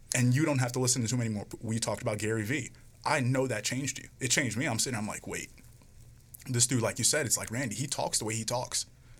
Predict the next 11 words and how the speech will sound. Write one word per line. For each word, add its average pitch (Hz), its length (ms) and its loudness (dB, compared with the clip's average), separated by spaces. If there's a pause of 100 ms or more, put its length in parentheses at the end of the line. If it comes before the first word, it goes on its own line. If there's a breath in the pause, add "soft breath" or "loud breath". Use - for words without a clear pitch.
(260 loud breath)
but 113 120 -4
he, 127 220 -4 (120)
he 131 240 -2
is 110 120 0
also 117 340 0
extremely 117 320 -2
successful - 460 -2
and 98 140 -6
can 101 120 -6
also 104 240 -4
do, 101 260 -6